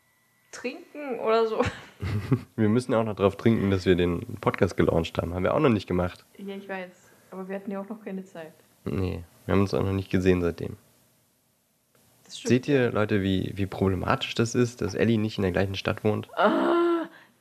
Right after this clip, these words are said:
Speaker 1: zieh du doch einfach hierher.
Speaker 2: Aufs Kaff, ich bitte dich.
Speaker 1: <laughs> Aufs Kaff? Das ist doch kein Kaff.
Speaker 2: Natürlich.
Speaker 1: Dann ziehst du halt die eine kleine Großstadt weiter da.
Speaker 2: Pff.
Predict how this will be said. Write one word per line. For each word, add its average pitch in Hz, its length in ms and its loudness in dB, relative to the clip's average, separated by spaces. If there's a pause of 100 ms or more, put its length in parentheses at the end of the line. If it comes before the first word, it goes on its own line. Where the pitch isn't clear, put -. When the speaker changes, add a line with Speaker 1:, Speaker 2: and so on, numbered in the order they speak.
(120)
Speaker 1:
zieh 262 240 -2
du 233 120 -4
doch 320 160 4
einfach 254 280 2
hierher. 220 580 -2
Speaker 2:
Aufs - 300 -6
Kaff, - 340 0
ich 92 160 -4
bitte 92 200 2
dich. - 280 -8 (240)
Speaker 1:
<laughs> - 240 -20
Aufs 311 1200 0 (220)
Kaff? - 160 -2 (440)
Das 226 140 -2
ist - 80 0
doch 226 140 2
kein 175 320 -4
Kaff. - 180 -2 (280)
Speaker 2:
Natürlich. 110 920 2 (320)
Speaker 1:
Dann 226 160 6
ziehst 269 260 -10
du 233 140 -4
halt 220 240 -2
die 220 120 -4
eine 220 240 0
kleine 214 320 -2
Großstadt 202 460 -8
weiter 180 320 -10
da. 160 140 -14 (560)
Speaker 2:
Pff. - 260 -6